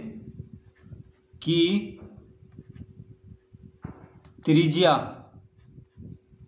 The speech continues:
तो गोले की त्रिज्या को आर से लिखते हैं, तो आर बराबर कितना है? चार दशमलव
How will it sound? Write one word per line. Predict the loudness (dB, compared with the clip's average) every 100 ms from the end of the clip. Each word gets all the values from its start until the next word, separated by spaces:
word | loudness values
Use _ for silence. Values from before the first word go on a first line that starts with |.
| _ -20 -20 -20 _ _ _ _ -20 _ _ _ -20 -20 -20 -20 -20 -20 -20 _ _ -20 -20 -20 -20 -20 -20 -20 -20 -8 0
तो | 4
गोले | 8 8 6
की | 2 -2
त्रिज्या | -2 0 2 2
को | 2
आर | 4 6 6
से | 2 -6
लिखते | -6 -4 -2
हैं, | -2
तो | 0
आर | 6 6 6
बराबर | 2 0 0
कितना | -8 -4 0 0
है? | 2
चार | 6 6 4
दशमलव | -6 -6 -6 -4